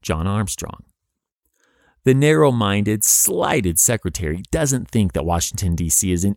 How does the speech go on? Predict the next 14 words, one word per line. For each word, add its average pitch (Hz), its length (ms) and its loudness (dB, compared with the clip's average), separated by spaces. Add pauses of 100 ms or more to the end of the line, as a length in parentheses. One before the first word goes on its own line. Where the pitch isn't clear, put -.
(120)
any 131 260 2
danger 80 320 0
of 67 100 -4
British 69 280 -2
attack. - 500 -12 (320)
He 214 140 2
flat 190 320 0
out 151 180 0
says, - 680 0 (140)
quote, - 540 -4 (600)
"Baltimore 127 640 2
is 85 120 -2
the 82 80 -6
place. 90 580 -2